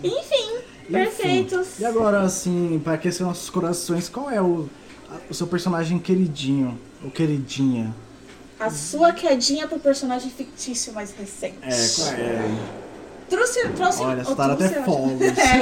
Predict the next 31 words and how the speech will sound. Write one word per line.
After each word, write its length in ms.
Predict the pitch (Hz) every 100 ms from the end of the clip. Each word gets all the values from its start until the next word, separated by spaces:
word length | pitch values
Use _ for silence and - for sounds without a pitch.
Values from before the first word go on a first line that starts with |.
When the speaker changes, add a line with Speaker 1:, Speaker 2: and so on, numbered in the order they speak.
| 214 220 214 208 190
Speaker 1:
<laughs> 0 |
É, 60 | 294
eu 120 | 320
trouxe 400 | 330 339 359 -
mais 400 | 359 320 349 370
um 180 | 359 349
personagem 760 | 359 339 320 302 302 302 302 294 294
brasileiro, 680 | 277 269 269 247 233 233
de 60 | 226
uma 100 | 247
escritora 380 | 254 247 226 233
brasileira, 560 | 226 220 202 196 196
que 120 | 208 220
é 40 |
a 20 |
Juliana 460 | 226 214 202 202 202
Barbosa, 800 | 202 190 196 185 185 185 196 196 - - -
Lenda 360 | 202 226 233 220
Acessível, 720 | 226 226 - - 214 226 226
no 40 | 226
Instagram 380 | 262 233 233
também. 720 | 226 254 262 247 254 254 262 - - - -
Ela 1120 | 262 269 330 330 311 277 262 247 240 226 214 -
publica 340 | 269 254 277
todos 380 | 269 269 277 320
os 160 | 302 277
livros 400 | 262 269 294 269
dela 320 | 214 220 240
pela 440 | 240 240 240 214
Amazon 400 | 220 233 240 226
independentemente, 1200 | 220 226 233 220 220 220 233 214 202 214 233 277